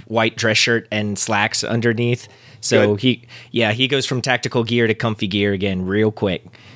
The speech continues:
Speaker 2: Good. As he should. As he should.
Speaker 1: <laughs>
Speaker 2: We've got the
Speaker 1: Priorities.
Speaker 2: action figures made. We need, we need the, we need you to be wearing the outfit.
Speaker 1: Yeah. So, uh,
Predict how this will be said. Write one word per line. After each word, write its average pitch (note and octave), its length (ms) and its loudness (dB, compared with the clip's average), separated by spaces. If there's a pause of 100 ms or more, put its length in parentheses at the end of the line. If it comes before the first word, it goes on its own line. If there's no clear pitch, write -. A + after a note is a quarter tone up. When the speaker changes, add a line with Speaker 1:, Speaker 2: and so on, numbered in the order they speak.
Speaker 2:
Good. D3+ 480 0
As F3+ 160 0
he F3+ 100 -2
should. D3 320 0
As C4 300 0
he G3+ 100 -2
should. - 520 -2 (360)
Speaker 1:
<laughs> - 0 -
Speaker 2:
We've - 500 -6
got - 520 -6
the D#3 100 0
Speaker 1:
Priorities. G3 540 4
Speaker 2:
action E3+ 360 0
figures C#3 380 0
made. C3+ 360 2
We C3+ 200 2
need, D3+ 420 0
we D3+ 200 2
need E3+ 400 0
the, D3+ 160 -2
we D3+ 120 -4
need F#3 200 0
you E3+ 80 -2
to D#3+ 60 -4
be D3 120 0
wearing C#3 300 0
the A#2+ 140 -6
outfit. G#2+ 440 -6 (1400)
Speaker 1:
Yeah. C3 280 2 (440)
So, B2+ 420 2
uh, A2+ 680 2